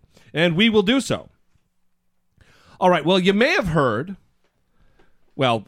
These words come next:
obviously everybody's heard, that Hillary Clinton is under investigation by the F B I relative to her emails when she was at the State Department as Secretary of State. But what you may not have heard is that while on a tarmac recently, out on the runway,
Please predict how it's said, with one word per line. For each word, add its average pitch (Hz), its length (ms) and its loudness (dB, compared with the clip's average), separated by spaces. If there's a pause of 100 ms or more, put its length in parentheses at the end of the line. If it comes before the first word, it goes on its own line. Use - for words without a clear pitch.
obviously 151 460 2
everybody's 131 480 -2
heard, 104 300 -8
that 107 240 -6
Hillary 147 420 -2
Clinton 160 380 -4
is 143 260 -4
under 190 220 0
investigation 151 680 -2
by 147 80 0
the 135 160 -2
F 139 100 -4
B 135 140 0
I 156 160 2
relative 147 440 -2
to 117 100 -8
her 120 140 -14
emails 160 640 -4
when 127 120 -10
she 131 100 -12
was 120 100 -8
at 117 120 -6
the 110 80 -10
State 156 280 -2
Department 131 460 -6
as 101 80 -12
Secretary 123 460 -6
of 98 40 -12
State. 156 380 0 (1080)
But 202 80 -2
what 254 240 -2
you 180 100 -4
may 277 180 4
not 277 220 4
have 147 120 -2
heard 131 260 2
is 120 100 -10
that 147 160 -4 (640)
while 254 500 0
on 233 180 -4
a 190 60 0
tarmac 220 640 -2
recently, 120 580 -8
out 117 160 -8
on 123 160 -4
the 120 80 -4
runway, 131 680 0